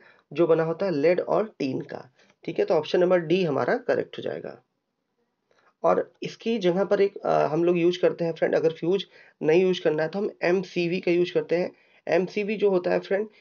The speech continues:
हीट रजिस्टर की तरह काम करता है, वो हीट सेंसर की तरह काम करता है, और फुल फॉर्म होता है फ्रेंड उसका मिनिएचर सर्किट ब्रेकर। Horsepower is the unit of, इसमें से बताना है फ्रेंड,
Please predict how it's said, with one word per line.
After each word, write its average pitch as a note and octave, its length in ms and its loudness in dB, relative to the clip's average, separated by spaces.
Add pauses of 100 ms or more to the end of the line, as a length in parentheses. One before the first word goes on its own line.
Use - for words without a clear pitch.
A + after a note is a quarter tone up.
(240)
हीट G#3 240 -4
रजिस्टर E3 360 -2
की F#3 100 -4
तरह F3 180 0
काम E3 220 0
करता D#3+ 260 0
है, F3+ 60 2
वो F3+ 120 2
हीट E3 260 0
सेंसर D#3+ 360 0
की D3 120 -6
तरह C#3+ 140 0
काम A#2+ 220 -4
करता B2+ 280 -10
है, - 180 -16 (360)
और D#3+ 180 4
फुल F3+ 220 0
फॉर्म G3 200 0
होता F3+ 200 0
है F3 80 2
फ्रेंड F3 220 0
उसका F3+ 220 -2
मिनिएचर D#3+ 540 0
सर्किट - 420 -4 (120)
ब्रेकर। C#3+ 400 -6 (3000)
Horsepower F#3 720 4
is E3 160 2
the F3 240 2
unit D3+ 200 0
of, - 140 0
इसमें F3+ 220 -4
से F3+ 80 -4
बताना D#3 280 -2
है E3+ 60 -2
फ्रेंड, F#3 280 -4